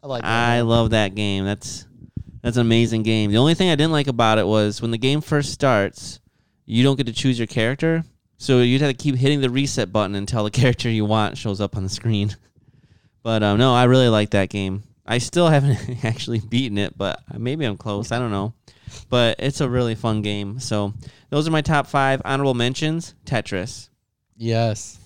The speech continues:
Speaker 2: I, I know it's a simple game, but I could play Tetris for hours.
Speaker 3: I've seen you do that.
Speaker 2: I love Tetris, and my parents do too. So there were days where, like, "Where'd my Game Boy go?" Oh, my parents have it. <laughs> They're playing Tetris.
Speaker 3: <laughs>
Speaker 2: Um,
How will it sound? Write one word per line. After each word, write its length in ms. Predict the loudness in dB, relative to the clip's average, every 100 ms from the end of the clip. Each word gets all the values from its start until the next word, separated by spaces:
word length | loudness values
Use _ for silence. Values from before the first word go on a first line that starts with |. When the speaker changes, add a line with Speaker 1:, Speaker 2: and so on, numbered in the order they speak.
| -4
Speaker 2:
I, 200 | 0 2
I 220 | 4 4
know 160 | 4 4
it's 100 | 2
a 80 | 0
simple 340 | 0 0 0
game, 280 | 0 2 4
but 180 | 2 2
I 140 | 0
could 120 | 0 0
play 140 | 0
Tetris 400 | 2 0 0 -4
for 120 | -2
hours. 520 | 0 2 4 2 0 -4
Speaker 3:
I've 220 | -6 -8
seen 380 | -8 -6 -4 -4
you 160 | -6
do 240 | -8 -10 -8
that. 260 | -8 -10 -8 0
Speaker 2:
I 100 | 2
love 220 | 2 0
Tetris, 500 | 0 0 -2 -4 -4
and 80 | -4
my 100 | -2
parents 440 | 2 2 2 0
do 160 | -2 -2
too. 320 | 2 2 2
So 220 | 2 0
there 120 | 2 2
were 100 | 2
days 360 | 2 0 0
where, 120 | 0
like, 240 | 2 0 0
"Where'd 220 | -2 0
my 140 | -2 0
Game 260 | 0 2
Boy 180 | 2 0
go?" 380 | 0 -2 -2 -4
Oh, 180 | -2 -2
my 140 | -2
parents 380 | -2 -2 -4 -4
have 240 | -4 -4
it. 140 | -4 -6 -8 -2
<laughs> 280 | 0 2 2
They're 220 | 4 2 4
playing 300 | 2 2 2
Tetris. 640 | 0 -2 -2 -4 -6 -10 -12
Speaker 3:
<laughs> 600 | -16 -18 -20 -20 _ -6
Speaker 2:
Um, 460 | 0 2 2 -2